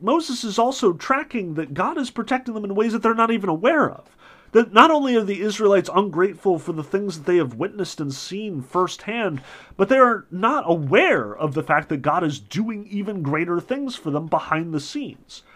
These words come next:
Like, the entire discussion with Balak and Balaam, which is just fascinating, I think. It's one of my favorite passages in this entire book. But notice that Balaam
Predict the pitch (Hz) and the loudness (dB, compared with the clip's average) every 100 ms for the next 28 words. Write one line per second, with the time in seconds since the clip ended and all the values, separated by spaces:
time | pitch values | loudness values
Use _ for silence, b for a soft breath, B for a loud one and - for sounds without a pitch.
0 | b b _ _ 214 226 190 247 262 - | b b _ _ 0 2 2 0 0 0
1 | 277 349 320 262 202 - 165 202 - 175 | 0 2 0 -4 -6 -6 -2 -2 0 -2
2 | - 175 139 160 180 202 185 147 151 185 | -2 -4 -2 2 4 2 -2 -4 -2 0
3 | 139 120 - 320 285 302 - - - 151 | -2 -2 -2 -2 -6 -8 -12 -20 -2 2
4 | 175 - 131 113 107 107 107 127 110 127 | 2 0 -8 -8 -10 -10 -10 -10 -8 -8
5 | - 226 185 131 - 151 135 - 143 139 | -6 -6 -4 -4 -2 -2 -2 -2 -4 -4
6 | 139 123 117 131 131 131 120 139 165 123 | -6 -6 -6 -6 -8 -8 -6 -2 0 -2
7 | 104 151 123 - B B B B B _ | -2 -2 -2 -4 B B B B B _
8 | 165 233 240 330 302 - 151 147 277 311 | -2 0 2 2 0 -2 2 6 6 6
9 | 262 202 160 | 2 0 -12